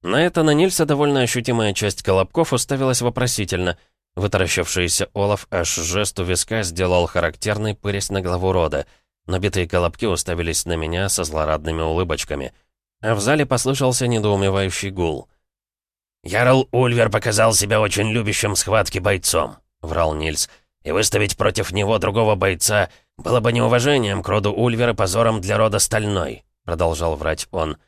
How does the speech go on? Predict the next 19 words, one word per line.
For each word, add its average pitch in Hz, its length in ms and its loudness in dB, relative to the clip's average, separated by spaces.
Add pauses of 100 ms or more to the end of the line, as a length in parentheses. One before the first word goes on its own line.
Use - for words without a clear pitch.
(440)
Но 113 220 0
глупые 139 320 2
колобки 123 400 2
этого 135 280 2
не 101 120 2
поняли, 151 380 0
и 135 60 0
гул 113 260 0
притих. 85 500 -6 (400)
А 92 100 -4
в 76 60 -10
центр 101 400 0
длинного 87 460 0
зала 120 380 0
из-за 90 200 -2
какого-то 87 480 -2
стола 117 400 0
выкатился 113 560 -2
колобок. 85 600 -2